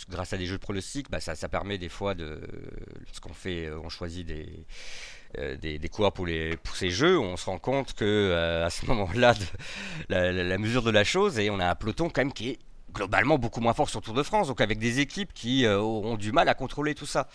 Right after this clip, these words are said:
Euh, voilà. Donc à partir du moment où un leader se retrouve en difficulté, ça peut, ça peut être très dangereux pour lui. Ensuite, par contre, bon, euh, j'entends qu'il fasse, euh,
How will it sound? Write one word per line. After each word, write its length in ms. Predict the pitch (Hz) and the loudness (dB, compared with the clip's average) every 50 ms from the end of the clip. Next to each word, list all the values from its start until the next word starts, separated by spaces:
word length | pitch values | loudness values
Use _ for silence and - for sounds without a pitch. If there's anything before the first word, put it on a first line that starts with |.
| - - - - - - - - - - - - 78 | -18 -18 -16 -16 -16 -16 -16 -20 -20 -20 -12 -8 -6
Euh, 180 | 76 64 53 50 - - 50 - - - - - - - 60 85 | -6 -4 -6 -8 -10 -12 -16 -16 -16 -16 -16 -16 -14 -14 -12 -12
voilà. 420 | 92 95 110 143 156 147 135 120 - - - - - - | -10 2 8 10 10 10 10 8 6 -4 -14 -14 -12 -6
Donc 200 | 104 110 113 - | -2 -2 2 2
à 60 | 123 | 6
partir 240 | 107 143 - - 170 | 6 6 4 4 2
du 80 | 151 147 | 2 4
moment 260 | 156 160 160 165 156 | 4 6 6 6 6
où 120 | 143 135 | 6 6
un 100 | 135 131 | 6 6
leader 300 | 127 131 135 139 160 151 | 6 4 2 2 2 2
se 100 | - - | 2 -2
retrouve 240 | 117 - - 131 117 | -8 -4 -4 0 0
en 60 | 120 110 | 0 0
difficulté, 680 | 104 110 - - 104 - - 107 107 - 165 190 202 - | 0 -4 -6 -8 -10 -8 -8 -10 -6 -2 -2 -2 -2 -2
ça 160 | - - 98 | -2 -2 -2
peut, 360 | - - 117 113 107 107 101 | -2 -2 -2 0 0 -2 -2
ça 120 | 98 104 | -4 -2
peut 80 | 90 117 | -4 -4
être 80 | - - | -4 -2
très 100 | - 143 | 0 2
dangereux 260 | 143 139 120 131 139 | 2 2 2 0 -2
pour 180 | - 127 123 | 0 0 0
lui. 120 | 120 107 - - - - - - - - | 0 -2 -4 -6 -10 -14 -14 -14 -8 -4
Ensuite, 260 | 107 107 - - - - - - - - | -4 -2 -2 -4 -6 -6 -8 -8 0 2
par 120 | - 117 | 2 2
contre, 200 | - - 143 113 | 4 2 0 4
bon, 220 | 120 135 127 101 87 87 85 85 | 4 4 4 2 0 -2 -2 -2
euh, 480 | 85 82 78 78 78 71 67 65 64 64 65 65 64 - - 95 | -2 -2 -4 -4 -6 -8 -8 -8 -10 -12 -12 -14 -14 -16 -14 -12
j'entends 400 | 92 85 80 90 85 - 110 107 | -10 -8 -8 -8 -6 -4 -6 -6
qu'il 720 | - - 98 87 85 82 82 82 82 82 85 85 82 82 78 | -6 -6 -6 -6 -4 -4 -4 -6 -6 -6 -8 -8 -8 -10 -12
fasse, 400 | - - 92 92 - - - - | -8 -6 -6 -6 -6 -6 -8 -8
euh, 540 | 90 85 82 82 80 78 78 78 78 82 | -6 -6 -6 -6 -6 -6 -8 -8 -8 -8